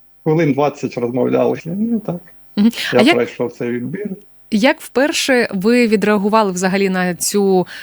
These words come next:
Speaker 2: е, новину, на цю пропозицію поїхати в Антарктиду? Ну, тобто для вас це,
Speaker 1: Ну,
Speaker 2: це було що?
Speaker 1: це був шок. Я не знав, я зразу даже не міг відповісти, чи да, чи ні.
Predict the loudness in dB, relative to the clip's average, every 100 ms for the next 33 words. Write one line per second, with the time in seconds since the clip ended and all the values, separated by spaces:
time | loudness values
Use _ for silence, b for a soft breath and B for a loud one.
0 | B -2 0 2 2 2 2 4 6 6
1 | 4 2 0 -2 0 2 2 2 2 2
2 | 2 2 0 0 -2 2 2 2 0 0
3 | -2 -4 -10 -8 -10 -12 -16 _ -8 -6
4 | -6 -10 -8 -2 2 2 0 -2 -2 0
5 | 0 -2 B 0 2 4 2 -2 -2 -6
6 | -6 -6 -12 -6 -2 0 2 0 0 0
7 | 2 0 -2 0 2 4 4 2 2 2
8 | 2 0 -2 0 0 0 -2 -4 -6 -6
9 | -4 -2 -2 -2 0 0 0 -2 -4 -2
10 | -2 -2 -4 -4 -6 -4 -4 -8 _ -10
11 | -4 2 2 0 -4 0 2 2